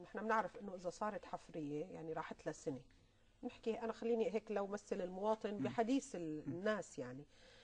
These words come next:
Speaker 1: إنه بنعرف صارت حفرية قدام بيت بشارع بحي، إنه راحت ما بنعرف بقى لإمتى، ولحتى أحيانًا لو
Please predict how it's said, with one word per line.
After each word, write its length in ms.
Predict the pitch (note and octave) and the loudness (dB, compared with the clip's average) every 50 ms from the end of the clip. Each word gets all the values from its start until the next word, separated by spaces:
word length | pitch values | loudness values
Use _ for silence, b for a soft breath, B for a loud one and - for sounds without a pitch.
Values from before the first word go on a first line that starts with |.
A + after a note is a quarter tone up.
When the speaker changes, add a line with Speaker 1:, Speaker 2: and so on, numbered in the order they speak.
| B B B - - | B B B -2 2
Speaker 1:
إنه 280 | B3+ C4 C4 C4 C4 | 6 8 10 10 10
بنعرف 360 | B3+ C4+ C#4 C#4 C4 A3 - - | 10 8 8 6 6 6 2 2
صارت 300 | - C4 B3+ A#3 G#3+ - | 4 6 6 6 6 4
حفرية 420 | - G#3+ - - A3 G#3 F#3+ F3+ | 0 -4 -2 -2 -2 -2 0 -2
قدام 420 | E3+ F#3 F3 G3 G3 F#3+ F#3 F3+ | -4 -4 -4 -4 -4 -4 -4 -4
بيت 340 | E3+ F#3 F#3+ F#3+ A3 - - - E3+ - | -6 -6 -6 -8 -8 -10 -12 -14 -14 -8
بشارع 440 | - - F3+ F3+ F3 E3+ F3 E3+ | -2 2 2 4 4 4 2 2
بحي، 520 | F3 E3 - - - F3+ F3+ F#3 F#3 F3+ E3+ E3 - - - - - _ - - - b b b b b b b b - - C#4 | 0 -4 -8 -4 -4 -2 -2 -4 -6 -10 -12 -14 -14 -16 -16 -18 -16 _ -14 -14 -14 b b b b b b b b -2 2 4
إنه 200 | C#4 D4 C#4+ D4+ | 6 6 8 8
راحت 360 | D4+ C#4 A3+ - - F3+ - - - - - - - - - - - - - | 8 8 6 4 0 -8 -10 -12 -14 -20 -20 -20 -20 -20 -20 -20 -18 -4 0
ما 100 | A#3+ A#3 | 2 4
بنعرف 300 | A#3 G#3 E3+ E3 - - | 4 4 4 2 2 0
بقى 160 | E3+ D3+ E3+ | -2 0 0
لإمتى، 360 | E3+ - E3+ E3 D#3 - - | -2 -2 -2 -4 -2 -2 0
ولحتى 760 | D#3+ G3 A#3 - C4 B3 B3 B3 - - - D4+ - - D4+ | -2 0 2 2 6 8 8 8 6 4 0 -2 2 4 4
أحيانًا 380 | C4+ - - - C4 A3+ A3+ A3 | 4 6 6 8 8 10 8 8
لو 180 | G#3 A3 B3 | 8 8 10